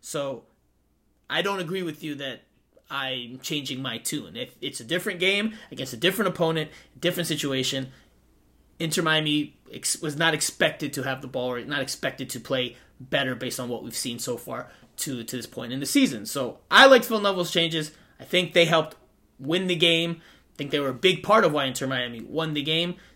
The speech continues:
They didn't give up another goal, and they got theirs from that five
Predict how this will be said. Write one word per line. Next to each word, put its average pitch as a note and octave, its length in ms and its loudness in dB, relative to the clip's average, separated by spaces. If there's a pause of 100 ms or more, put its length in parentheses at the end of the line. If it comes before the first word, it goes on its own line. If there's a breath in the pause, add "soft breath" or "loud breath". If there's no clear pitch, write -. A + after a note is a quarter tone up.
(100 soft breath)
They C#3+ 100 -4
didn't F#3 180 2
give F#3+ 140 6
up F3+ 140 6
another D#3+ 280 0
goal, C#3+ 420 -4 (220)
and C3+ 140 -8
they C3+ 80 -4
got C3 260 -4
theirs B2+ 240 -4
from C#3 380 -2
that C3 300 0 (220 soft breath)
five C#3+ 720 -2